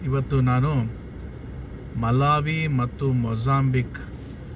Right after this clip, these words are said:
ಇದರ ಬಾರ್ಡರ್‌ನಲ್ಲಿ ಇದ್ದೀನಿ. ಆ, ಈ ಒಂದು ರಸ್ತೆ ಈ ಎರಡು ದೇಶಗಳನ್ನ, ಆ, ಬೇರೆ ಮಾಡುತ್ತೆ. ಆ, ಆ ಒಂದು ಸ್ಥಳದಲ್ಲಿ, ಆ,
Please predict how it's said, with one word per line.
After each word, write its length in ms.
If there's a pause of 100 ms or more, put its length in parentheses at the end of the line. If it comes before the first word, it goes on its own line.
(1080)
ಇದರ 420
ಬಾರ್ಡರ್‌ನಲ್ಲಿ 720
ಇದ್ದೀನಿ. 300
ಆ, 680 (1400)
ಈ 120
ಒಂದು 480
ರಸ್ತೆ 640 (420)
ಈ 120
ಎರಡು 600
ದೇಶಗಳನ್ನ, 500
ಆ, 1160 (100)
ಬೇರೆ 180
ಮಾಡುತ್ತೆ. 420 (1400)
ಆ, 40 (640)
ಆ 40
ಒಂದು 320
ಸ್ಥಳದಲ್ಲಿ, 720
ಆ, 40